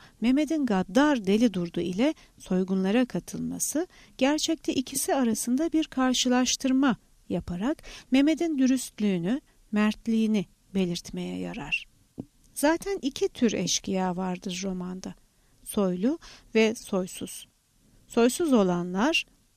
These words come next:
Deli Durdu, Kalaycı, Kara İbrahim. Köylüleri yıldırmak için Ali Ağa ve Safa Bey tarafından beslenen kanlı katillerdir.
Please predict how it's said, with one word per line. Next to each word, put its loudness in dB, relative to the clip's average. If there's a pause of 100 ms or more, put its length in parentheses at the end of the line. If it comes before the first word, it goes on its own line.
(240)
Deli 0
Durdu, -4 (320)
Kalaycı, -4 (160)
Kara -2
İbrahim. -8 (960)
Köylüleri 4
yıldırmak 2
için 0 (280)
Ali 4
Ağa 0 (240)
ve 2
Safa 0
Bey 4
tarafından -4
beslenen 0 (240)
kanlı 0
katillerdir. -4